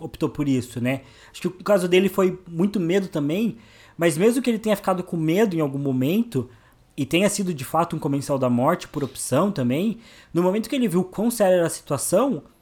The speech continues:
a atitude que ele resolveu tomar foi tentar liquidar o Voldemort de alguma forma, né? É, então eu gosto muito dessas histórias de redenção, mesmo que elas sejam mais simples assim, né? Ninguém, n-,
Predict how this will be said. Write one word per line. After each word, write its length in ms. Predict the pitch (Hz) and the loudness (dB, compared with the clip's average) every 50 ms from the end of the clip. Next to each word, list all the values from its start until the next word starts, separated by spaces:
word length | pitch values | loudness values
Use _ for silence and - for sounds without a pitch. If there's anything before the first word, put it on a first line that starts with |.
| _ _ _ _ _ | _ _ _ _ _
a 80 | - 170 | -4 -4
atitude 420 | 165 - 185 - - 247 247 277 247 | -2 -2 -6 -2 0 0 0 0 0
que 80 | - | 0
ele 80 | 226 190 | 2 2
resolveu 360 | 180 170 170 170 156 160 170 | 2 4 2 2 4 2 0
tomar 520 | 165 - 151 143 143 147 190 269 285 - - | 0 0 0 2 2 2 0 0 -4 -8 -14
foi 320 | - - 220 220 240 262 269 - _ _ _ _ _ _ _ _ _ _ _ | -4 0 0 0 0 -2 -6 -10 _ _ _ _ _ _ _ _ _ _ _
tentar 280 | - 247 240 226 226 220 | 2 2 4 4 4 2
liquidar 360 | 226 233 220 - 226 226 220 | 2 2 0 0 4 4 4
o 60 | 220 | 4
Voldemort 420 | 220 220 220 202 180 180 180 196 190 | 4 4 2 2 2 0 -2 -2 -2
de 80 | 180 | -2
alguma 240 | 190 185 180 190 214 | -2 -4 -2 -6 -8
forma, 400 | 208 - 208 208 214 196 160 131 | -6 -4 -4 -4 -4 -4 -4 -2
né? 200 | 120 131 135 135 - - _ _ _ - - - _ | -2 -2 -4 -6 -10 -18 _ _ _ -20 -20 -20 _
É, 200 | - 135 131 135 | -10 -8 -6 -6
então 280 | 139 135 - 180 208 226 | -6 0 0 2 4 4
eu 80 | 240 | 2
gosto 280 | 214 190 220 214 - 214 | 4 2 0 0 2 0
muito 140 | 233 277 254 | -2 0 2
dessas 280 | 269 220 - 185 170 180 | 0 0 0 -2 -2 -4
histórias 320 | 170 - - 147 160 151 | -6 0 0 2 2 2
de 60 | 139 | 0
redenção, 580 | 135 147 147 147 143 135 - - - 143 156 170 | -2 -2 0 -2 -4 -2 -4 -2 0 0 0 2
mesmo 240 | 156 165 175 170 - | 0 0 -2 -2 -4
que 60 | - | -6
elas 120 | 165 143 | -6 -4
sejam 200 | - 160 143 143 | -4 -4 -4 -4
mais 180 | 139 139 135 123 | -4 -6 -8 -8
simples 500 | - - - 165 208 202 - 147 127 120 | -8 -8 -4 -4 -4 -4 -4 -6 -6 -6
assim, 320 | 120 110 - - 175 196 202 | -6 -8 -8 -8 -6 -6 -4
né? 180 | 165 151 139 - - - - - - _ _ | -4 -4 -6 -8 -12 -20 -20 -20 -20 _ _
Ninguém, 320 | 131 131 131 127 117 147 151 | -4 -2 0 0 -2 -2 -4
n-, 140 | 131 127 | -4 -4